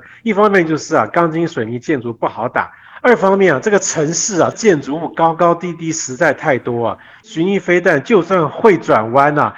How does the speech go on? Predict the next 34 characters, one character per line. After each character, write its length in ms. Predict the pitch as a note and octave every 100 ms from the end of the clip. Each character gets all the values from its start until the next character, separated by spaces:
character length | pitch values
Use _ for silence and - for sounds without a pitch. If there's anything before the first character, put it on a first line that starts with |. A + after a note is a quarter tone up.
| - -
也 140 | E3
没 200 | D3 F#3
那 120 | C4
么 120 | G#3
厉 180 | G3+ G3+
害， 100 | F#3+
像 200 | F#3 G3
车 280 | - F#3 G3
子 160 | F3+ C#3+
一 40 |
样 160 | F3+ D#3+
随 160 | E3
随 100 | E3
便 160 | F3+ F#3+
便 120 | E3+
就 120 | F3
左 240 | E3+ D#3+ E3
转 180 | D#3
右 140 | C#3+ D#3
转 260 | C#3 G2
了， 120 | F#2 -
所 100 | F#3+
以 40 |
说 120 | F#3
有 140 | E3+ C3
的 60 |
时 100 | C3
候 60 | E3
还 160 | C#3 B2+
是 80 |
会 160 | D3 C#3
出 180 | - C3+
锤 240 | - F#2
的。 100 | E2